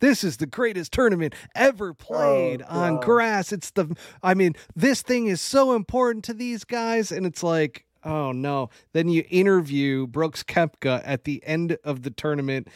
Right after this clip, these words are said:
Speaker 1: and he finds out that he just made four million extra
Speaker 2: Extra,
Speaker 1: dollars.
Speaker 2: extra. And he's like, "Oh, damn, really?"
Speaker 1: <laughs>
Speaker 2: You know? And
Speaker 1: Yeah, and it's like, "Oh, he really
Speaker 2: <laughs>
Speaker 1: cared about that <laughs> entire thing. Oh, okay, that's great."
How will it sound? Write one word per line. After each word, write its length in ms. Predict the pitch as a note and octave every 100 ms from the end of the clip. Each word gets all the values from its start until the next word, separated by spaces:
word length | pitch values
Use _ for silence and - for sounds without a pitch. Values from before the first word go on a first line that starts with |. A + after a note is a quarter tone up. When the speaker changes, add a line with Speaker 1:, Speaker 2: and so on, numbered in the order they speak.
| - -
Speaker 1:
and 120 | D3
he 60 | C3+
finds 400 | F3 E3+ D#3+ D#3+
out 200 | D#3 D3+
that 100 | C#3
he 60 |
just 240 | C3 D3 E3
made 200 | D3+ B2+
four 300 | - E3+ F3
million 540 | D#3+ - A3+ G3 F#3
extra 320 | F3+ - C4
Speaker 2:
Extra, 180 | D#3 G#3
Speaker 1:
dollars. 440 | F3+ C#3+ - - G#3+
Speaker 2:
extra. 600 | G#3+ A3 - G3+ F3+ - - - _ _ _
And 120 | F3+ A3+
he's 140 | -
like, 240 | G3 E3+ -
"Oh, 200 | B3 A3+
damn, 480 | C#3 F#3 C#4 D#3+ - -
really?" 360 | F#3 A#3+ A#4+ A#4+
Speaker 1:
<laughs> 40 | - F#5+ F#5+ - _ _ F#3
Speaker 2:
You 120 | F3
know? 320 | G#3 C#4 F#4+ C#4 F#3+
And 320 | G3+ G3 - E4+
Speaker 1:
Yeah, 220 | F#4 E4+ - C4
and 80 | B3
it's 140 | A3
like, 160 | G#3+ F3
"Oh, 260 | G#3+ G3
he 200 | D3+ G#3+
really 420 | G#3+ - C4+ B3+ -
Speaker 2:
<laughs> 60 |
Speaker 1:
cared 420 | C4+ C#4+ C#4+ A#3+
about 420 | G3+ F3+ G3 G3 E3
that 340 | - A#3+ F#3+
<laughs> 40 | -
entire 500 | G#3 D#3+ C4+ C4+ A#3
thing. 380 | - C#4+ B3+ G3
Oh, 220 | B3 B3+
okay, 320 | B3+ A3+ G#3
that's 220 | A3+ A3+ -
great." 460 | C4 B3+ A3+ D3+